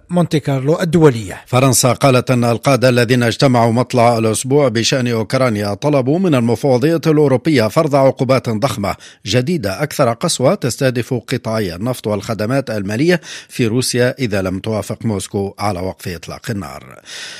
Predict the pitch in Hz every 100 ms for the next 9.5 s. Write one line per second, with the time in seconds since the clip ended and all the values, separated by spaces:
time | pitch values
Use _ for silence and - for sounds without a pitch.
0 | - - 185 196 180 180 160 151 143 135
1 | 123 131 117 117 120 113 - 113 101 101
2 | 110 107 120 131 123 113 - 120 110 110
3 | 123 131 117 123 123 107 117 131 - 147
4 | - 151 147 139 113 131 135 131 127 135
5 | - 127 87 107 104 101 113 110 110 104
6 | 107 104 - 135 131 123 120 98 98 110
7 | 104 101 110 113 107 160 156 - - -
8 | 151 123 110 117 120 - 110 107 104 110
9 | 117 92 98 98